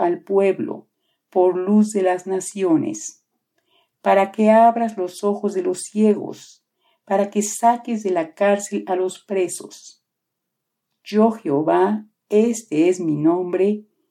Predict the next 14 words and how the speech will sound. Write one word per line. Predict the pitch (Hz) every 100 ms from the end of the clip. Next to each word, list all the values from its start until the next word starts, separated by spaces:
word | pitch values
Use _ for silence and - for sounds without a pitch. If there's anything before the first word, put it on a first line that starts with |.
| _
y | 185
a | 190 190
otro | 214 226 220 214 214
no | 190 202 220 220
daré | 202 147 175
mi | 185 180
gloria, | 190 180 165 143 - _ _ _ _ _ _
ni | 392 185
mi | 180
alabanza | 175 170 165 180 180 - 190 214
a | 190
esculturas. | 185 - 202 190 - 175 147 - - - - _ _ _ _ _ _ _ _ _ _ _ _ _ _ _ _ _ _ _ _ _ _ _ _ _ _ _ _ _ _ _ _ _ _ _ _ _
Lección | 165 156 160 - 185 185
sermón. | 185 185 185 180 151 - -